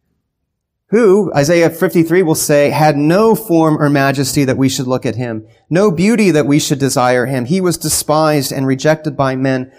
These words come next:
a man of sorrows, acquainted with grief, one from whom men hide their faces. He was despised, and we esteemed him not. But if you believe in him,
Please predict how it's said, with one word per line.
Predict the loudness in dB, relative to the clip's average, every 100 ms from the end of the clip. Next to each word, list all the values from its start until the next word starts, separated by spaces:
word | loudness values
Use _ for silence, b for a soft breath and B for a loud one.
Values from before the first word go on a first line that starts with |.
| B B
a | 0
man | 2 2 2
of | 0
sorrows, | 0 2 4 2 0
acquainted | -4 -2 0 0 -2
with | -4 -4
grief, | -4 -4 -4 -8 b b b b
one | 0 2 2 0
from | 0 -2
whom | 0 0 -2 -2
men | -4 -4
hide | -6 -6 -4 -4 -4
their | -4 -4
faces. | -4 -6 -4 -6 -8 -10 -10 -12 _ _ _ _ _ _
He | -6 -4
was | -4
despised, | -6 -8 -2 0 0 -4 -8 -10
and | -8
we | -8
esteemed | -8 -8 -8 -8 -10
him | -10 -8
not. | -10 -12 -18 _ _ _ _ _ _ _ _ _ _ _ _ _ _ _ _ _ _ _ _ _ _ -8
But | -4
if | -4 -6
you | -8
believe | -8 -6 -6
in | -8 -12
him, | -12 -12 -14